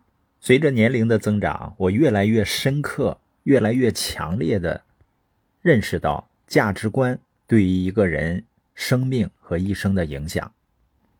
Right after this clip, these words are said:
这个世界上呢，有很多的想法，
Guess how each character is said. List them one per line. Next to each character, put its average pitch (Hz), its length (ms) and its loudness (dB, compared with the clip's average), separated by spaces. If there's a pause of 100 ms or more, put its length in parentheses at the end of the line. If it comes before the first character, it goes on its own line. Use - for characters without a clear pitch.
(160)
这 160 120 4
个 135 100 4
世 139 180 0
界 117 200 2
上 101 180 2
呢， 90 140 0
有 85 100 2
很 80 240 -2
多 98 160 2
的 117 100 0
想 85 240 -4
法， - 300 -10